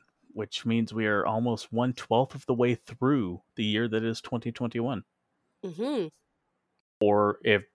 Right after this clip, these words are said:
Speaker 1: some people are counting the thirteenth month of twenty twenty. I don't know. You know, it just feels that way <laughs> sometimes,
Speaker 2: It
Speaker 1: but
Speaker 2: does feel that way. We, we had such high hopes, but, you know, hey,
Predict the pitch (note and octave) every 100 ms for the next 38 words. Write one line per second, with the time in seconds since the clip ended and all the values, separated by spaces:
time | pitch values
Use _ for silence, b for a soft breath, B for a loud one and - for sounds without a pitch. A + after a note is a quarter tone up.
0 | _ A#2+ G#2 A2 A#2 G#2+ - A2+ C3+ C3
1 | - A2+ A2 A#2+ A2+ A2+ A2+ A#2+ - B2+
2 | B2 - F3+ F2+ D#2 _ - G#2 B2 D#3+
3 | D#2+ E2+ G2 G2+ G#2 G#2+ F3 E3 G#2+ F#2+
4 | G2 - - - A2+ - A2 G#2+ F3+ -
5 | F#3+ - G#3 F3 - G#3 F3 E3 C3+ D3+
6 | C3+ F3 A3+ A#3+ B3+ A#3+ - D#4+ D4+ C4+
7 | B3 C#4 - - A#3 C#4+ C4 C4+ D4+ D4+